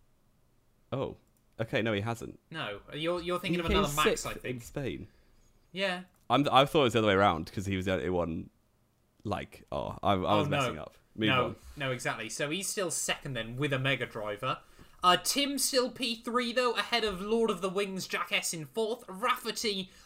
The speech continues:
Speaker 2: our top American there in P five, ahead of Sim F, the Australian, in sixth place there. Carlos, Sid V, Gavin D, Tom R, and then also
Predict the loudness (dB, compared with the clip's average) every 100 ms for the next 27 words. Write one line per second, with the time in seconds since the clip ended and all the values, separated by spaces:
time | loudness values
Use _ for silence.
0 | -4 -2 -2 -2 -2 0 0 -2 -2 -4
1 | -6 -8 -10 -6 -4 -4 -4 -8 -2 0
2 | 0 0 -4 -4 -4 -4 -10 -18 -20 -20
3 | -12 -8 -8 -4 -2 0 -2 -4 -6 -8
4 | -6 -6 -6 -6 -8 -6 -4 -6 -8 -20
5 | _ 0 2 4 2 2 0 0 0 0
6 | 0 -4 -2 -2 0 -4 -6 0 2 2
7 | -2 -4 -6 -6 -10 -8 -4 -2 0 0
8 | 0 -2 -10 -20 -4 -2 0 0 -2 -4
9 | -4 -2 -2 -2 -4